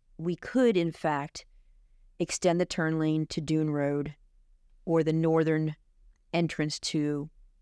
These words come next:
Resort Realty. We also were able to,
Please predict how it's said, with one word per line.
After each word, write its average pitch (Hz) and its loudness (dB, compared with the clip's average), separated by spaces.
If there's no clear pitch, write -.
Resort 160 2
Realty. 151 0
We 190 2
also 185 4
were 165 0
able 160 0
to, 151 -2